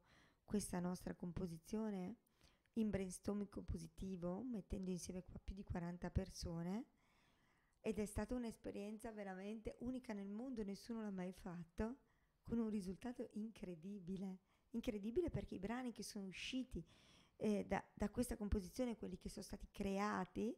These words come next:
hanno proprio questa capacità di adattarsi al nuovo millennio, alle sue criticità, ai suoi bisogni, con uno sguardo che viene dai grandi autori,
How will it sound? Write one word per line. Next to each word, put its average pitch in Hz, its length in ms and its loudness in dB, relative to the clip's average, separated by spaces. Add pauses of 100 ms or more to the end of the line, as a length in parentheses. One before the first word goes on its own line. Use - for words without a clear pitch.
(640)
hanno 240 360 2
proprio 226 520 4
questa 190 540 -2 (280)
capacità - 580 0
di 220 140 2
adattarsi 220 800 2
al 180 120 2
nuovo 185 240 -2
millennio, 190 680 2
alle 180 220 6
sue 233 220 2
criticità, 196 680 -2
ai 208 140 0
suoi 185 180 -8
bisogni, 190 580 -2 (920)
con - 340 -2 (160)
uno 208 240 -2
sguardo 180 760 2 (260)
che - 140 4
viene 185 320 2
dai 170 140 0
grandi 220 380 0
autori, 175 580 2